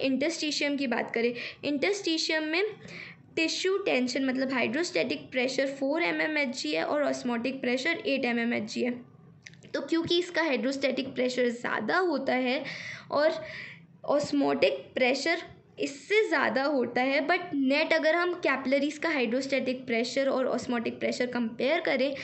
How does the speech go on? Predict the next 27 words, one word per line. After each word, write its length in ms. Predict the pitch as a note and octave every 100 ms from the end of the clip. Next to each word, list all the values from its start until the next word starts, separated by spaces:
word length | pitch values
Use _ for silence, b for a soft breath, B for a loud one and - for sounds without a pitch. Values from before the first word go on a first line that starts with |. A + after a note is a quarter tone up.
| B B -
तो 80 | D4
hydrostatic 680 | B3 A3 C4 C4+ A#3+ B3 B3
pressure 380 | A#3 A#3+ C#4 D4
ज़्यादा 380 | C#4+ - A3+ B3
है 160 | C#4+ C4+
capillaries 760 | C4+ - A#3 A3+ A#3+ C4+ -
का। 200 | - B3+ E4 - B B B B B _ _ _ -
तो 400 | D#4+ F#4+ G4+ B B B -
जो 180 | B3+ D#4+
fluid 680 | - - C4+ C#4 E4 B4
होता 340 | - C#4 B3+ A#3
है 200 | B3 A#3+
वो 100 | A#3+
कैपिलरीज 600 | B3+ B3 A#3 D4 E4 F#4
से 140 | G4 E4+
निकलकर 540 | C#4 B3+ A#3+ A#3 B3+
बाहर 320 | A3 B3+ A#3+ B3+
cells 460 | C4+ C4 D#4+ -
के 120 | - F4
बीच 280 | C#4 C4 C4
में 120 | B3
जो 140 | C4
space 500 | C4 - - D#4 F#4
होती 320 | E4+ B3+ B3+ A#3+
है 100 | A#3+
जिसे 260 | A#3+ B3
हम 120 | C4